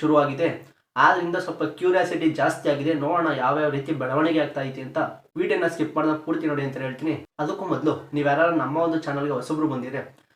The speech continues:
ದಯವಿಟ್ಟು ಚಾನಲ್ ಅನ್ನ ಸಬ್ಸ್ಕ್ರೈಬ್ ಆಗಿ, ಹಾಗೆ ಪಕ್ಕದಲ್ಲಿರೋ ಒಂದು ಆಲ್ ಬಟನ್ ಮೇಲೆ ಕ್ಲಿಕ್ ಮಾಡಿ. ನಾವ್ ಯಾವ್ದೇ ರೀತಿ ವಿಡಿಯೋ ಹಾಕಿದ್ರು ನಿಮ್ಗೆ ನೋಟಿಫಿಕೇಶನ್ ಮುಖಾಂತರ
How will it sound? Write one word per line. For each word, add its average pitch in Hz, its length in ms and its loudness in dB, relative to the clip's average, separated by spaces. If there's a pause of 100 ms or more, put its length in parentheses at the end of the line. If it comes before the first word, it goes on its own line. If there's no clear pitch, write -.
(260)
ದಯವಿಟ್ಟು 180 320 0
ಚಾನಲ್ 147 280 0
ಅನ್ನ 151 180 0
ಸಬ್ಸ್ಕ್ರೈಬ್ 147 460 -2
ಆಗಿ, 143 260 0
ಹಾಗೆ 143 220 -2
ಪಕ್ಕದಲ್ಲಿರೋ 147 560 0
ಒಂದು 143 140 0
ಆಲ್ 143 200 2
ಬಟನ್ 147 200 -6
ಮೇಲೆ 135 160 -6
ಕ್ಲಿಕ್ 135 240 -10
ಮಾಡಿ. 147 320 -2
ನಾವ್ 151 160 2
ಯಾವ್ದೇ 147 240 2
ರೀತಿ 160 220 2
ವಿಡಿಯೋ 143 260 4
ಹಾಕಿದ್ರು 139 360 0
ನಿಮ್ಗೆ 143 260 -2
ನೋಟಿಫಿಕೇಶನ್ 147 560 -2
ಮುಖಾಂತರ 135 340 -6